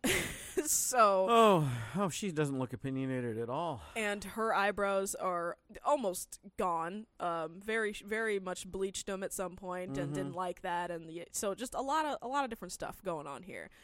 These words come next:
Speaker 1: She sits in her car, and first words out of her mouth for this video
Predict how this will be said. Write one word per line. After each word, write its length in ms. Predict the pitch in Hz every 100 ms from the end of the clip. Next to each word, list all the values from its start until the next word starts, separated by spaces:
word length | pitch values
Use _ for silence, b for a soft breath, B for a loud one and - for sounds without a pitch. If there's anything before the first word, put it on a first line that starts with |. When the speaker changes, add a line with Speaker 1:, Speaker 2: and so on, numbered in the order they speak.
| b -
Speaker 1:
She 100 | 240
sits 220 | 302 330
in 60 | 330
her 80 | 320
car, 320 | 160 - - _ _ _ _ _ -
and 320 | 190 165 185
first 240 | 254 269
words 180 | 214 214
out 100 | 196 196
of 60 |
her 100 | 247
mouth 240 | 226 175 175
for 160 | 185
this 140 | 170 196
video 480 | 175 135 - 196